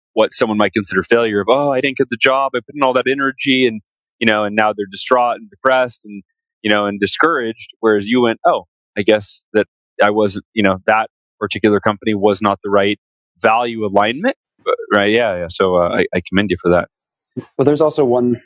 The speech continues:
Speaker 2: part, I mean, I believe all the things that you say, and that's really important to me, but, like, on a very practical level too, <laughs> it's,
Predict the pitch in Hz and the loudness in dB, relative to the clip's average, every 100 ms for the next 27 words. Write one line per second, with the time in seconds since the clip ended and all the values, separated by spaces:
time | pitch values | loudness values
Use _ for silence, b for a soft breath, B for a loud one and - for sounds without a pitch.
0 | _ 117 110 117 117 104 110 117 120 117 | _ 2 2 2 0 2 2 2 2 2
1 | 123 101 95 95 92 92 _ _ _ - | 2 2 0 -2 -2 -6 _ _ _ -4
2 | - 95 90 - 104 85 82 - 85 117 | 0 2 0 2 0 0 -2 -2 0 0
3 | 113 80 - 82 80 82 90 87 - 98 | 0 -4 -2 0 2 2 0 -2 -2 0
4 | 90 85 - 139 151 92 - - 110 131 | 2 0 -2 0 0 -2 -6 -2 0 -2
5 | - - - 78 76 78 76 78 - 127 | -8 -8 -2 0 0 0 -6 -4 0 0
6 | 87 85 98 - 120 156 - _ _ _ | 0 -4 -4 -2 0 0 -2 _ _ _
7 | _ _ _ _ 104 - - - | _ _ _ _ 0 0 -2 -4